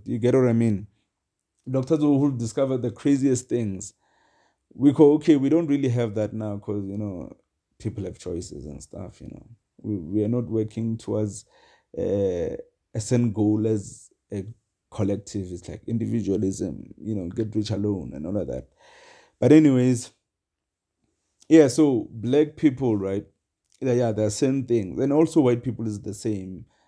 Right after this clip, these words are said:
They'll have certain characteristics, but as people, like, we're not that different. So we find ourselves hating each other for absolutely nothing. So now, think about this.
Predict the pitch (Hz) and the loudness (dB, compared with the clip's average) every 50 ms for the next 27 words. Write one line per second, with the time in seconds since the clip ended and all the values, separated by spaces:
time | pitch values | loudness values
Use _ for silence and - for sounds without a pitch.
0 | _ - - - 113 117 117 110 110 117 113 104 - - - 143 135 135 127 - | _ -8 -2 0 2 2 2 2 2 0 0 -2 -6 -4 -2 -2 -2 -2 -2 -2
1 | 120 113 113 110 113 - 110 104 107 101 - - 113 101 - - - 113 113 104 | 0 0 0 -2 -4 -6 -4 -4 -4 -6 -6 -8 -8 -8 -8 -8 -6 -6 -6 -6
2 | 107 _ _ _ _ _ _ _ _ _ _ _ _ _ _ _ _ _ _ _ | -8 _ _ _ _ _ _ _ _ _ _ _ _ _ _ _ _ _ _ _
3 | _ _ _ _ _ _ _ - 139 156 160 143 127 - - _ _ _ _ _ | _ _ _ _ _ _ _ 4 6 6 6 6 4 -2 -10 _ _ _ _ _
4 | _ 120 113 135 131 131 127 131 120 113 113 113 117 117 117 95 - - - 123 | _ -6 -2 -2 -2 -2 -2 -2 -2 -2 0 -2 -2 -2 -4 -4 -8 -8 -4 -2
5 | 127 135 143 131 113 123 120 113 101 101 107 104 - - 101 92 92 90 - _ | -2 0 0 0 0 0 0 0 -2 -4 -4 -4 -4 -8 -10 -10 -10 -12 -16 _
6 | _ _ _ _ _ _ _ _ _ _ _ _ - - 156 151 139 131 135 131 | _ _ _ _ _ _ _ _ _ _ _ _ -4 4 4 6 6 6 4 4
7 | 127 160 156 156 151 143 135 123 113 - 143 143 139 - - 127 127 131 131 131 | 4 4 4 4 4 4 2 2 0 0 0 0 0 0 -2 -2 0 0 0 0
8 | 135 127 123 127 131 123 123 120 120 117 127 131 131 127 - - 117 101 101 110 | 0 -2 -2 -2 -2 -2 -2 0 0 0 -2 -2 -6 -8 -8 -6 -4 -4 -4 -6
9 | - - 117 123 117 113 - 110 104 98 98 95 - - 101 90 87 85 - _ | -6 -6 -4 -4 -4 -2 -2 -4 -2 -2 -4 -6 -6 -6 -8 -8 -8 -16 -18 _
10 | _ - - - - _ _ _ _ - - 156 147 135 143 151 147 143 139 131 | _ -20 -20 -20 -20 _ _ _ _ 6 8 8 10 10 8 6 6 4 4 0
11 | 120 120 - _ _ _ _ _ _ _ _ _ _ _ _ _ _ _ - 180 | -2 -8 -12 _ _ _ _ _ _ _ _ _ _ _ _ _ _ _ -4 0
12 | 170 156 139 120 127 120 113 107 117 117 107 104 - - - | 2 2 4 4 4 2 2 0 0 -2 -2 -2 -6 -12 -14